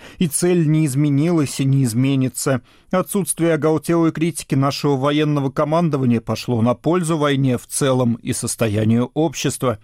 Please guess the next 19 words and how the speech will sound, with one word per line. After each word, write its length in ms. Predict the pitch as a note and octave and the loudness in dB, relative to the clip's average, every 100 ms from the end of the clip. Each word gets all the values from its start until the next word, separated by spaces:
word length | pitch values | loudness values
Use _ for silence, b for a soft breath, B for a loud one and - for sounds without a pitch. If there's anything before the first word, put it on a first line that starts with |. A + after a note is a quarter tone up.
| B B B | B B B
Но 160 | G3+ | 0
понимают 600 | F#3+ F#3+ F3 F3 F#3+ F3+ | 0 0 2 2 0 0
ли 80 | F3+ | 0
военные 540 | E3 D#3+ D#3+ E3+ D#3 | 0 2 2 2 0
власти, 420 | C3+ D3 E3+ - D#3 | 2 0 0 0 0
насколько 560 | C3 - D#3 D#3 - | 0 0 -2 0 0
волатильной 680 | C#3 D3 C#3 - E3+ G3 F3 | 0 0 0 -2 0 2 2
является 540 | A#2+ A#2+ B2+ B2 - C3+ | 2 2 2 0 -2 -4
такая 340 | C3+ C#3+ C3 | -2 0 -2
ситуация? 760 | B2 C#3+ D3+ C#3 C3 - C#3 - B B B B | -2 -2 0 0 0 0 0 -2 B B B B
Серия 360 | B - F#3+ F3+ | B 0 2 0
побед, 500 | - F3 C#3 F3 - - | 0 0 2 0 -2 -12
успехов, 680 | - G3 - E3+ F3 D#3+ - - | -6 -4 0 0 0 -2 -6 -4
а 100 | E3 | 0
лучше 300 | F3+ E3 F3 | 0 0 0
наступательных 720 | F3 - C#3+ F3 D#3+ D#3 D3+ | 0 -2 -2 -2 0 0 0
действий 540 | B2 F3 E3+ - B2+ - B | 0 0 0 0 -2 -2 B
России, 640 | B F3 F3 - F3+ F3+ D3+ | B 0 0 -2 0 2 2
народу, 640 | C3 D#3 D#3+ E3 D3+ C3 | 2 2 2 0 0 -2